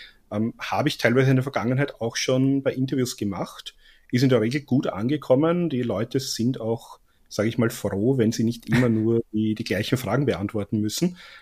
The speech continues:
Speaker 1: Also wir, wir versuchen uns da, ich versuche auch, ähm, das entsprechend ein bisschen abwechslungsreicher zu gestalten. Wir werden aber natürlich versuchen, dass sozusagen die Dinge,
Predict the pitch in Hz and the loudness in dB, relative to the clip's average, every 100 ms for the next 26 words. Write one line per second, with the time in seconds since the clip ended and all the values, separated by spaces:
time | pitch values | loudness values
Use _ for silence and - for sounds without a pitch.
0 | - - 127 131 131 139 139 131 131 135 | -6 0 2 4 6 8 6 2 0 -2
1 | 160 175 151 127 120 - - 127 123 107 | 0 0 2 0 -2 -4 -8 -8 -6 -4
2 | 110 - - 107 107 113 - 107 107 - | -4 -8 -10 -6 -4 -4 -6 -4 -4 -4
3 | 92 - 107 107 104 - _ - _ - | -8 -2 0 2 0 -6 _ -20 _ -4
4 | - 110 - - 120 - 113 98 95 - | -2 -2 -4 -4 -2 0 -2 -2 -6 -6
5 | - - - 92 98 - 131 131 - _ | -8 -6 -6 -6 -4 2 2 2 -8 _
6 | _ 90 95 104 113 107 107 107 110 107 | _ -4 0 2 2 2 0 -2 -2 -2
7 | 113 104 104 - 101 98 104 - 98 98 | -2 -4 -6 -8 -8 -8 -8 -6 -4 -2
8 | 101 | -4